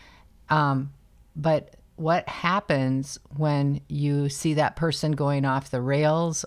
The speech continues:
or you need to have a more honest conversation with that person, or you need, you see that person going down a path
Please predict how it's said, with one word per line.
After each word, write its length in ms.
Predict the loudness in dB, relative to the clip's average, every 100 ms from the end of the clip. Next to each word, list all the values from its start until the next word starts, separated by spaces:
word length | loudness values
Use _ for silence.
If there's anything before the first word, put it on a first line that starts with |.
| -4
or 440 | -2 -2 -4 -6 -12 -20 -20 -20 -6
you 140 | 0 2
need 160 | 0
to 80 | -2
have 260 | 0 0 2
a 60 |
more 280 | 0 0 -2 -2
honest 400 | 0 0 -2 -2
conversation 720 | -2 -2 -2 -2 -2 -2 -2
with 140 | -2
that 160 | -2 -4
person, 360 | -4 -4 -6 -6
or 100 | -4
you 180 | 0 0
need, 440 | 2 2 0 -4 -6
you 140 | -2 0
see 340 | -2 -2 2
that 220 | 2 0
person 460 | 0 -4 0 -2 -2
going 360 | 0 0 2
down 240 | 0 0 -2
a 40 |
path 600 | -4 -4 0 0 -2 -10